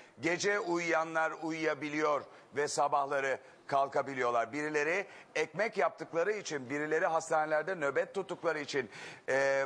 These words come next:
polisler görev yaptıkları için, itfaiyeciler görev yaptıkları için, birçok insan, akla hayale gelmedik insanla, hatta internet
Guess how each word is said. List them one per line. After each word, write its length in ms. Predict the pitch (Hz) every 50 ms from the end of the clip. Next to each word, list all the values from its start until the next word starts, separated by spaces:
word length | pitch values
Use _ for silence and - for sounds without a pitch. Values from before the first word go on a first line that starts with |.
| 135 -
polisler 500 | 139 151 160 165 - - 175 175 185 185
görev 380 | 165 147 156 151 165 180 180
yaptıkları 500 | 185 180 170 - - 165 - 180 160 156
için, 220 | 151 139 - 143 139
itfaiyeciler 680 | 135 135 127 - 147 147 147 147 139 127 143 156 165 170
görev 320 | 151 151 151 160 175 175
yaptıkları 500 | 170 165 156 - 160 147 - 165 170 185
için, 340 | 196 175 - 175 160 135 - - - - - - - - -
birçok 520 | 123 175 233 262 - - 208 196 160 156
insan, 360 | 175 170 147 - 180 170 165 -
akla 340 | - 151 156 - 185 180
hayale 320 | 170 175 180 180 180 180 185
gelmedik 840 | 165 151 190 196 220 226 220 214 202 190 160 180 175 - - - 151
insanla, 520 | 151 156 135 - 175 175 170 170 165 147
hatta 320 | 156 170 - - 180 180
internet 680 | - - 143 143 139 - 156 156 156 165 190 208 202 -